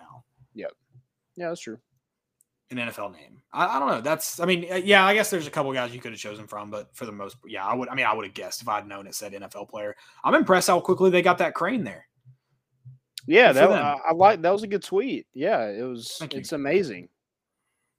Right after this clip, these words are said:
Speaker 1: It's amazing, dude. Uh, they should have, was it,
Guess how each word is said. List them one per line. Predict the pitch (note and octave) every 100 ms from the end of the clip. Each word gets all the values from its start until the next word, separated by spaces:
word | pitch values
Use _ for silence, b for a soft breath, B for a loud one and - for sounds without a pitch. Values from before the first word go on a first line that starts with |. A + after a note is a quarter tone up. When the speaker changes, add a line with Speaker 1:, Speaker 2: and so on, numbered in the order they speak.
| _ -
Speaker 1:
It's | C3
amazing, | D3 E3 E3 D3 D3+
dude. | D3 D3 -
Uh, | D3+ A#2+ - _ _ _ _ D#3+
they | D#3+ F3+
should | G#3+
have, | E3 C3 - _ -
was | C#3+
it, | D#3